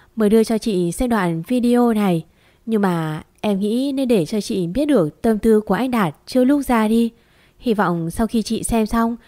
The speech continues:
có thể bình tĩnh lại được không?" Tôi không biết Đạt gửi lại cho tôi cái gì,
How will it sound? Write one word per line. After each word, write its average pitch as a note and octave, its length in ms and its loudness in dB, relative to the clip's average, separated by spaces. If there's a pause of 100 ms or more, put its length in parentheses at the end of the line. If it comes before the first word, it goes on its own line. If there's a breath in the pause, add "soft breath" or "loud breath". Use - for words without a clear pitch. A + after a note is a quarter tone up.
(140)
có A3 120 -2
thể A#3 280 4
bình F3+ 240 4
tĩnh G#3+ 180 -4
lại D4+ 200 0
được F#3 220 2
không?" A3+ 320 0 (1400 soft breath)
Tôi G3+ 240 4
không G#3 200 -2
biết C4+ 120 2
Đạt G3+ 320 0
gửi G#3 160 2
lại E3+ 280 0
cho B3 140 -2
tôi C4 180 4
cái G#3+ 200 2
gì, F#3+ 360 2